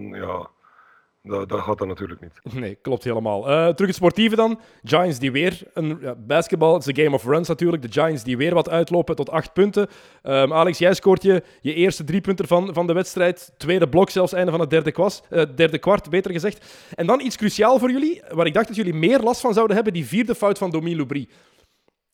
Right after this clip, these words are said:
Speaker 2: Je bleef daar heel kalm bij, Serge. Ik denk dat er andere coaches zouden zijn op zo'n moment, in zo'n belangrijke match, zo'n belangrijke speler die wel wat meer zouden ontploft zijn als jij toen.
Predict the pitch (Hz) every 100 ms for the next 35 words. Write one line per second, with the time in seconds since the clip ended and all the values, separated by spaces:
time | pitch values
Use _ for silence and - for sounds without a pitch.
0 | _ 120 143 160 214 214 175 120 226 262
1 | - 214 208 139 110 - 185 - - _
2 | 156 143 175 175 170 - _ _ _ _
3 | - 247 254 233 240 - 220 202 175 214
4 | 214 - - 247 233 208 233 285 - _
5 | _ _ 180 156 240 233 220 208 196 196
6 | 202 226 - 127 202 233 220 214 190 180
7 | - 208 226 151 165 160 180 170 156 175
8 | 165 - _ _ _ 147 160 170 131 170
9 | 185 - 165 160 151 _ _ - 135 131
10 | 117 113 98